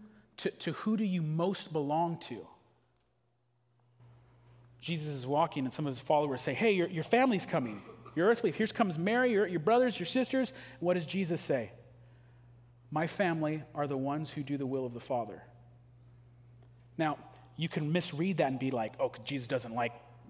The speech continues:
blood relatives and he's just being rude." No, no, no. 'Cause when Jesus was on the cross, who's he thinking about? His mother Mary. He loves his mother Mary. But he's also simultaneously saying that the people of God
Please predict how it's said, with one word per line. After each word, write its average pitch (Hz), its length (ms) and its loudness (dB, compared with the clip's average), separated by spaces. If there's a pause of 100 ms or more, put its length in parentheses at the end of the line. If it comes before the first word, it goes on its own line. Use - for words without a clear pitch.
(140)
blood 120 300 0
relatives 120 460 -2
and 117 100 -8
he's 131 120 -4
just 117 180 -8
being 123 180 -2
rude." 120 240 -4
No, 147 120 -2
no, 143 60 -2
no. 110 160 -6 (540)
'Cause 151 240 -2
when 156 140 0
Jesus 160 360 0
was 143 160 -2
on 143 140 2
the 131 60 -2
cross, 143 500 2
who's 160 200 -2
he 139 100 -4
thinking 143 340 -4
about? 107 320 -6 (800)
His 135 220 -4
mother 143 340 0
Mary. 127 420 -2
He 143 140 -8
loves 139 380 2
his 123 160 -6
mother 113 280 -4
Mary. 101 420 -12 (1900)
But 143 100 0
he's 147 160 0
also 175 320 4
simultaneously 151 960 -2
saying 127 340 -4 (300)
that 151 120 -2
the 156 100 -2
people 190 500 -2
of 135 120 -2
God 156 280 4